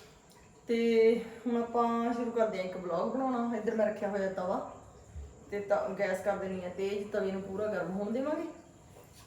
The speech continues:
ਤੇ ਉਸ ਤੋਂ ਬਾਅਦ ਮੈਂ ਇਹਦੇ ਵਿੱਚ ਨਾ ਦੋ ਤਿੰਨ ਚਮਚ ਨਾਰੀਅਲ ਦਾ ਤੇਲ ਲਿਆ। ਤੁਸੀਂ ਨਾਰੀਅਲ ਦਾ ਤੇਲ ਲੈ ਸਕਦੇ ਹੋ, ਸਰੋਂ ਦਾ ਤੇਲ ਲੈ ਸਕਦੇ ਹੋ, ਬਦਾਮਾਂ ਦਾ ਤੇਲ ਲੈ ਸਕਦੇ ਹੋ, ਆਲਮੰਡ ਆਇਲ, ਹੈ ਨਾ।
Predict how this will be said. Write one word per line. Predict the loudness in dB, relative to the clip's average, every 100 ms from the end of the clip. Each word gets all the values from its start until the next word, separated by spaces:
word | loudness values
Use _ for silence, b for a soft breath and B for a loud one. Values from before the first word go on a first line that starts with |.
| -6
ਤੇ | -2 2 2 2 -2 -4 -6
ਉਸ | 0
ਤੋਂ | 0 2
ਬਾਅਦ | 2 2 2 0 -2 -6 -6 0
ਮੈਂ | 2 4
ਇਹਦੇ | 4 0
ਵਿੱਚ | -2 -4
ਨਾ | -4 -6 -12 -20 -20 -20 -20 -20 -20 -20 -20 -20 -20 -14 2
ਦੋ | 2
ਤਿੰਨ | 4 0 0
ਚਮਚ | 0 0 0 2 4 4 2
ਨਾਰੀਅਲ | 0 2 6 4
ਦਾ | 4
ਤੇਲ | -2 -4 -2
ਲਿਆ। | -4 -6
ਤੁਸੀਂ | -6 -4 0
ਨਾਰੀਅਲ | 2 2 2 0
ਦਾ | -2
ਤੇਲ | -4 -6 0
ਲੈ | 0
ਸਕਦੇ | 0 -4 -6 -4
ਹੋ, | -4
ਸਰੋਂ | -2 -4 -2
ਦਾ | -4
ਤੇਲ | -4 -4 -4
ਲੈ | -4
ਸਕਦੇ | -2 -4 -4 -4
ਹੋ, | -4 -6
ਬਦਾਮਾਂ | -4 -4 -4 -6
ਦਾ |
ਤੇਲ | -8 -8 -8
ਲੈ | -8
ਸਕਦੇ | -10 -10 -10
ਹੋ, | -2
ਆਲਮੰਡ | 0 0 -2 -4
ਆਇਲ, | -6 -8
ਹੈ |
ਨਾ। | -10